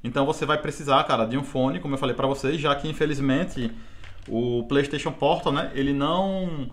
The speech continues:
aceita conexão de fone sem fio, mas pelo menos ele vem com a entrada P dois aqui. Então você pode tá conectando seus fones de ouvido com cabo, né? No caso, galera, é, pra você conectar fones de ouvido sem fio,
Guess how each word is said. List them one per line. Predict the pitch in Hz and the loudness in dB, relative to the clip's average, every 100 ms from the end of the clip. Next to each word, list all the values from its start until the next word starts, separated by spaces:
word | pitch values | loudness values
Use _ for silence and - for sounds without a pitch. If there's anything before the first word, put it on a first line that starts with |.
| - - - | -10 -10 0
aceita | 139 - 147 160 | 2 4 2 2
conexão | 165 147 - 139 | 0 -2 0 0
de | 135 | 2
fone | 147 139 | 0 0
sem | 139 151 | 0 -4
fio, | - 135 156 226 - - - | -2 0 0 -2 -8 -14 -12
mas | - 135 147 160 | 0 4 4 4
pelo | - 165 | 2 2
menos | 165 156 175 160 | 4 0 0 0
ele | 160 | 0
vem | 165 143 151 | 0 0 0
com | - 175 170 | 0 0 2
a | 165 | 0
entrada | - 143 147 | 2 4 4
P | 170 180 | 0 2
dois | 135 131 | 4 4
aqui. | 156 110 90 - - - - | 0 -2 -6 -6 -14 -12 -6
Então | 117 127 | 0 0
você | 127 143 | 0 0
pode | 135 135 | 2 2
tá | 135 | 4
conectando | 135 143 139 139 131 | 2 2 0 0 -2
seus | 135 139 131 131 123 - | 0 0 0 -2 -4 -4
fones | 131 131 139 | 0 0 2
de | 143 | 0
ouvido | 127 127 139 147 220 - - - - | 0 0 0 -2 -6 -8 -16 -18 -20
com | - 156 | -4 -2
cabo, | 151 123 104 107 | 4 6 6 4
né? | 131 185 - - - - - | 2 0 -8 -12 -14 -14 -8
No | 123 156 | -2 4
caso, | 165 175 185 | 8 8 8
galera, | 165 127 110 107 | 6 8 6 4
é, | 123 120 113 113 | 2 4 4 4
pra | 113 139 147 151 | 2 4 4 4
você | 156 139 | 2 0
conectar | 139 143 143 - 123 117 | 0 0 0 4 4 4
fones | - - 165 185 147 | 0 0 0 0 -2
de | 147 | 0
ouvido | 151 120 117 113 | 0 0 0 0
sem | 143 180 | -2 -4
fio, | - 165 196 120 | -2 0 2 0